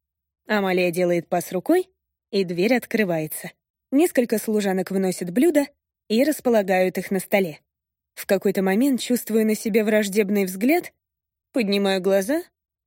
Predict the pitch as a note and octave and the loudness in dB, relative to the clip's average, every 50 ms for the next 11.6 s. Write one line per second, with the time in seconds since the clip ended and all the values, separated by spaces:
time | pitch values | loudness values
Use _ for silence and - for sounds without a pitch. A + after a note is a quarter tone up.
0 | _ _ - A#3+ A3 G#3 G3+ F#3+ F#3 G3 F#3 F3+ F#3 F3 E3+ D#3 F#3 G#3+ C4+ - | _ _ -4 -2 0 0 0 2 2 0 0 0 -2 -2 -2 -2 0 -2 0 0
1 | E4+ D4 - D#4 C#4 B3 G3 G3 G3 G3+ G#3+ - - D4 D4+ D4+ - - E4 - | -2 -2 0 2 2 2 2 2 2 2 0 0 2 2 2 2 2 -2 -2 -2
2 | G4 - - - - - A3 F3+ - - - A3+ - _ _ _ _ _ _ _ | -2 -8 -8 -12 -6 -6 -6 -6 -6 -6 -6 -6 -6 _ _ _ _ _ _ _
3 | _ _ _ _ _ _ _ _ - C4+ C4+ C4 C4 B3+ C4 B3+ A#3+ B3 A#3+ A#3+ | _ _ _ _ _ _ _ _ -4 0 2 2 4 4 4 2 4 4 2 2
4 | A#3+ A#3+ B3+ B3 - C#4 - F4+ D#4+ - E3+ D3+ D3+ D3+ - - - _ _ _ | 2 2 0 0 -2 -2 0 0 0 0 -2 -4 -4 -6 -10 -12 -16 _ _ _
5 | _ _ _ _ _ _ _ _ _ _ - - - D4+ C#4+ - E4 E4 D4+ B3+ | _ _ _ _ _ _ _ _ _ _ -8 2 2 2 4 4 2 2 2 2
6 | B3 A#3+ A3+ C4+ D4 C4+ A3+ G#3 G3 G3 - - G#3+ G3+ G3+ G3 F#3+ - - A#3 | 2 2 2 2 2 2 2 2 0 0 0 2 2 2 2 2 -2 0 0 0
7 | B3 A#3 - - G#3 G#3+ G#3 - - - - E4 - - G#3 F3+ F3 E3+ E3+ F3 | 0 0 0 0 -2 -2 -2 -4 -6 -2 -2 -2 -2 0 -2 -2 0 -2 -2 -4
8 | - _ _ _ _ _ _ _ _ _ _ _ - B3+ B3 B3+ B3 A3+ A3+ - | -6 _ _ _ _ _ _ _ _ _ _ _ -6 -2 2 2 2 2 0 -2
9 | - G3+ F#3+ F#3 F3+ - - F4 D#4 D#4 C#4+ - - _ _ _ _ _ _ _ | 0 0 0 0 0 2 2 2 4 2 0 0 -4 _ _ _ _ _ _ _
10 | _ - G#3+ F#3+ F#3+ F#3+ F#3 A3 C#4 C4+ - - B3 A3 F#3 F3+ F#3+ - - G3 | _ -4 -2 0 0 2 2 0 0 0 0 0 0 2 2 0 -2 -2 -2 0
11 | G3+ G3 G3 G3+ F#3 - B3+ A#3 F#3+ D#3+ D3+ | 0 0 0 0 0 0 0 0 0 -2 -6